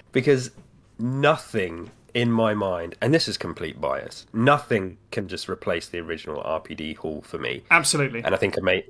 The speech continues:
Speaker 1: I made my feelings clear on that in, when we did, uh, Resident Evil three, um, and how I feel about that. Spoilers, it's one of the greatest pieces of music of all time and ever. Um, <laughs> but,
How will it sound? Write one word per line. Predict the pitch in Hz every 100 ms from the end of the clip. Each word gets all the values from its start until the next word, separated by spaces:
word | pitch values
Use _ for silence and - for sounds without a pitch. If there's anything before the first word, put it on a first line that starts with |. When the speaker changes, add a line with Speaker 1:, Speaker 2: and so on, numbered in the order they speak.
| -
Speaker 1:
I | 107
made | 131 143 123
my | 120
feelings | 113 113 98
clear | - - 113 92
on | 85
that | 80 76 -
in, | 87 82
when | 90
we | 87
did, | 92 85 - -
uh, | -
Resident | 92 90 85 76
Evil | 82
three, | - 101 82 71 - - - _ -
um, | 110 107 107 107 -
and | 98 98
how | 87 95
I | 80
feel | - 90
about | 78 76
that. | 73 -
Spoilers, | - 139 127 107 95
it's | 98 -
one | 107
of | 101
the |
greatest | 92 90 73
pieces | - 82 95
of | 85
music | 85 78 69 -
of | 82 -
all | 82
time | 78 82 78 80
and | 78 78
ever. | 78 69 69 - - - - -
Um, | - 87 87 87 92 - - _
<laughs> | - - -
but, | 127 123